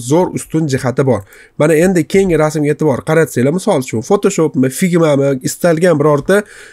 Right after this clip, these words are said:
o'sha raster grafika bilan ishlovchi, e, programmada saqlanib qilsanglar, misol, "Men buni rasmni qirqib ol", deydi. Mana, videokartani rasmi. Uni qirqib olgandan keyin sizlar J peg saqlanib qilsanglar, u o'zidan o'zi oq fon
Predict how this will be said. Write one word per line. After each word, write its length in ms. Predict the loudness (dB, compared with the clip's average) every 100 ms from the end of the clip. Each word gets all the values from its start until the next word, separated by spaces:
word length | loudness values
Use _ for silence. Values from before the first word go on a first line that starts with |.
| _ _ _ -16 -8
o'sha 200 | -2 0
raster 240 | 0 0 0
grafika 400 | 0 -2 -4 -2 0
bilan 200 | 0 0
ishlovchi, 400 | 0 0 2 2
e, 320 | 2 0 -2 0
programmada 580 | 0 2 2 0 0 -2
saqlanib 320 | -4 -2 -2 -2
qilsanglar, 460 | -4 0 2 0 -2 -8 -20 -8
misol, 240 | -2 2 2 2
"Men 200 | 0 0
buni 160 | 2 2
rasmni 320 | 0 0 -2 0
qirqib 220 | 0 2 2
ol", 120 | 2
deydi. 180 | 0 -4 -8 -6
Mana, 160 | -6 -6 _ _ -6
videokartani 600 | -2 0 0 0 0 0 0
rasmi. 260 | -2 -6 -8 _ -20 -20 -4 0
Uni 120 | 0 -2
qirqib 220 | -2 0
olgandan 340 | 2 2 0 0
keyin 120 | -2
sizlar 180 | 0 0 0
J 80 | 0
peg 120 | 0 -2 -4
saqlanib 360 | -4 0 -2 -2 -4
qilsanglar, 400 | 0 2 2 2 2
u 20 | 0 0
o'zidan 320 | -2 0 2 2
o'zi 140 | 0 -2 -2
oq 80 | -2 -4
fon 160 | -2